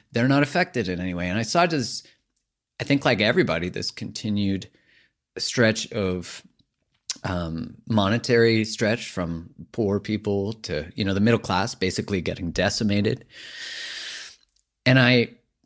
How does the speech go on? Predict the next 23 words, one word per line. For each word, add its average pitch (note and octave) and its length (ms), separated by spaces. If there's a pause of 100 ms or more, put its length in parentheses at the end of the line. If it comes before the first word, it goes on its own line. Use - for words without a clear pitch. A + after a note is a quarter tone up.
(480)
just - 220
something C#3 240
was A#2 160
up. - 360 (220)
And F#2+ 520 (640)
I, G2+ 420 (200)
it B2 100
was A2+ 120
hard A#2 360
for - 120
me F#2+ 160
to F2+ 80
reconcile F#2 640
with E2+ 200
my D#2+ 160
body, E2 440
like, D2+ 320
all E2+ 260
the F2 100
things E2+ 340
I E2 80
was D#2 180
feeling. E2+ 600